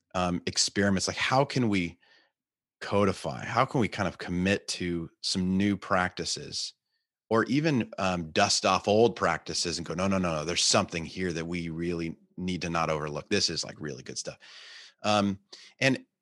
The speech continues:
and, and, and really, um, the, the posture, thinking about the practices aren't really about the practices, but, but they're tied to this moment of recollection in our leadership community going,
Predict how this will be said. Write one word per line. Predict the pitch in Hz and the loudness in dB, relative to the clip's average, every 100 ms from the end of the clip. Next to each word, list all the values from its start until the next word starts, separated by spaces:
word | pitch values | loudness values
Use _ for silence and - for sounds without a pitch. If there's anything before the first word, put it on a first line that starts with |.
| - - | -16 -2
and, | 135 131 131 | 4 4 4
and, | 127 120 | 4 4
and | 127 127 | 4 6
really, | 175 147 - _ _ _ _ _ - | 8 8 4 _ _ _ _ _ 0
um, | 107 101 98 - | 2 4 0 -2
the, | 110 110 107 92 _ | 4 6 6 2 _
the | - 104 | -4 -4
posture, | - - 127 139 110 101 | 0 4 6 6 2 0
thinking | - - 139 131 | 0 2 4 4
about | 110 104 | 4 4
the | 92 | 4
practices | 113 110 - 104 101 - | 2 2 2 0 0 0
aren't | 117 131 | 2 4
really | 120 123 | 6 6
about | 113 107 | 6 4
the | - | 0
practices, | - 101 127 - 151 170 156 | 0 2 2 0 0 2 0
but, | 113 98 107 - - | -2 0 0 -2 -10
but | 110 110 107 | 0 2 4
they're | 107 | 2
tied | 98 - - 123 139 123 | 0 -2 0 2 2 2
to | - 110 | 0 0
this | 95 90 - | 2 2 2
moment | 95 92 101 110 117 107 - | 2 4 4 6 4 2 -2
of | 98 92 80 - _ _ _ | -2 -2 -6 -14 _ _ _
recollection | 90 98 101 101 90 82 - 131 | 0 2 4 2 2 2 2 2
in | 110 98 | 2 2
our | 92 90 | 2 0
leadership | 92 98 110 127 107 | -2 0 0 -2 -2
community | 120 117 110 | 0 2 4
going, | 98 90 | 2 2